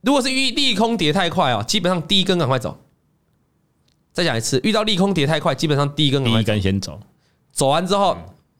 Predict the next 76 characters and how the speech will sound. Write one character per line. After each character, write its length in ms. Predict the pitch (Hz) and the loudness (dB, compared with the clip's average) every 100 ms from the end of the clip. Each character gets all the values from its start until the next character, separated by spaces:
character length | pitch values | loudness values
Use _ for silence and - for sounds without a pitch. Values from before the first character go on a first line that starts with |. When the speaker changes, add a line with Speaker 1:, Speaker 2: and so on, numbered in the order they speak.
| - | 0
Speaker 1:
为 140 | 320 | 0
什 80 | 262 | 2
么 80 | 156 | 0
很 120 | 131 | 2
多 120 | 180 | 2
人 60 | 170 | 2
不 60 | |
想 180 | 147 110 | 0 0
走 120 | 110 | 0
啊？ 140 | 65 - _ _ _ _ _ - | -2 -8 _ _ _ _ _ -6
我 80 | |
先 140 | 127 165 | -2 2
问 120 | 160 | 2
你， 40 | |
为 80 | 110 | 2
什 80 | 151 | 2
么 60 | 117 | 2
很 80 | |
多 80 | 113 | 2
人 40 | 123 | 0
不 60 | |
想 160 | 117 98 | 0 -2
走？ 180 | 92 - | -6 -10
Speaker 2:
想 100 | - | -6
说 120 | - | 2
会 100 | 143 | 4
回 220 | 151 107 113 | 6 4 2
来 240 | 104 98 | -2 -4
啊。 160 | 98 101 _ _ - | -8 -12 _ _ -8
Speaker 1:
嗯？ 180 | 151 185 - - | -6 -6 -12 -8
Speaker 2:
会 100 | 131 | -4
回 220 | 101 95 | -2 -2
来 160 | 92 | -2
啊。 60 | 92 101 _ _ - | -6 -16 _ _ -8
啊， 80 | |
只 120 | 147 98 | -4 0
是 140 | 143 | 2
因 120 | 123 | 4
为 100 | 131 | 4
利 180 | 131 135 | 4 2
空 180 | 113 110 | 2 2
衰 260 | - - 95 98 | 0 -2 -4 -6
啊。 60 | 104 113 _ _ _ _ | -12 -18 _ _ _ _
Speaker 1:
会 120 | - | -2
回 140 | 165 131 | 2 2
来， 160 | 107 | 2
只 100 | 104 | 0
是 60 | 107 | 0
因 80 | 98 | 0
为 80 | 107 | 2
利 80 | |
空 0 | |
衰。 20 | 139 | 2
Speaker 2:
久 60 | |
了 80 | 139 | 2
之 60 | 127 | 2
后 60 | 127 | 2
就 60 | |
会 60 | 107 | 0
回 100 | 92 | -2
来。 220 | 90 - 110 _ _ _ _ _ _ _ _ - | -4 -10 -18 _ _ _ _ _ _ _ _ -4
Speaker 1:
啊， 100 | 175 | -2
万 120 | 190 | 0
一 60 | 180 | 2
没 140 | 139 | 2
回 100 | 131 | 2
来？ 200 | 110 85 113 - _ _ - | 2 -2 -8 -12 _ _ -4
Speaker 2:
就 140 | 135 | -2
继 120 | - | 0
续 80 | 139 | -2
Speaker 1:
继 200 | 139 180 | 0 0
续 80 | 190 | 0
抱 340 | 220 196 160 | -2 -2 -2
嘛。 60 | 117 | 0
Speaker 2:
抱 20 | |
着。 160 | 135 | 0